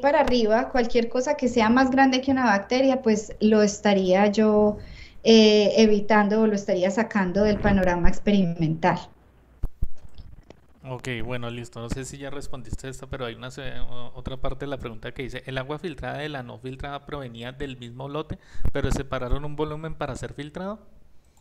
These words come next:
Speaker 1: Sí, exactamente eso fue lo que hice.
Speaker 2: Bueno, listo, muchas
Speaker 1: Yo
Speaker 2: gracias. Entonces, por acá,
Speaker 1: yo
Speaker 2: ah,
Speaker 1: fui
Speaker 2: perdón.
Speaker 1: a la, sí, continúa, perdón.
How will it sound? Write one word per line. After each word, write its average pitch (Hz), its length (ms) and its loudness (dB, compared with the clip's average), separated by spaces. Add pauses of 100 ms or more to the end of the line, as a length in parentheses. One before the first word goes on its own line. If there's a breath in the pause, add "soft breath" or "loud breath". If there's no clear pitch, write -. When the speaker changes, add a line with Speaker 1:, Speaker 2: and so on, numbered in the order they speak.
(1120)
Speaker 1:
Sí, 233 440 4
exactamente 262 1040 2
eso 262 180 -4
fue 233 160 -4
lo 233 120 -4
que 202 140 -2
hice. 175 340 -4 (1300)
Speaker 2:
Bueno, 127 280 -6
listo, 127 300 -6
muchas 113 280 -10
Speaker 1:
Yo 131 60 -4
Speaker 2:
gracias. 120 280 -10
Entonces, 127 380 -10
por - 160 -4
acá, 120 280 -12
Speaker 1:
yo 269 120 6
Speaker 2:
ah, 147 180 -6
Speaker 1:
fui 277 240 2
Speaker 2:
perdón. 269 40 4
Speaker 1:
a 269 180 8
la, 262 220 2 (560)
sí, 285 260 0
continúa, 233 720 2
perdón. 196 460 -2